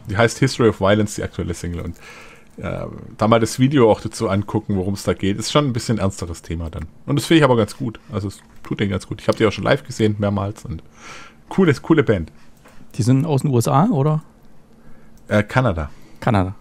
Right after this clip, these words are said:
Speaker 2: ah, okay.
Speaker 1: Müssten es sein. Es müssten Kanada, ja, Kanada.
Speaker 2: <clears throat> Ich werde mal reinhören, geht jetzt grad nicht, weil wir <laughs> hier aufnehmen.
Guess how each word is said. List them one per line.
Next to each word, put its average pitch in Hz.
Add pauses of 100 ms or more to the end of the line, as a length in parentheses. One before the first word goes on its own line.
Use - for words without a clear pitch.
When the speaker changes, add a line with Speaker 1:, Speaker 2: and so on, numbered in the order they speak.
Speaker 2:
ah, 113
okay. 123
Speaker 1:
Müssten 95
es -
sein. 92
Es -
müssten 151
Kanada, 101
ja, 95
Kanada. 85 (280)
Speaker 2:
<clears throat> 226 (920)
Ich -
werde 135
mal 156
reinhören, 160
geht -
jetzt 139
grad 127
nicht, 180
weil 107
wir 101 (200)
<laughs> -
hier 160
aufnehmen. 127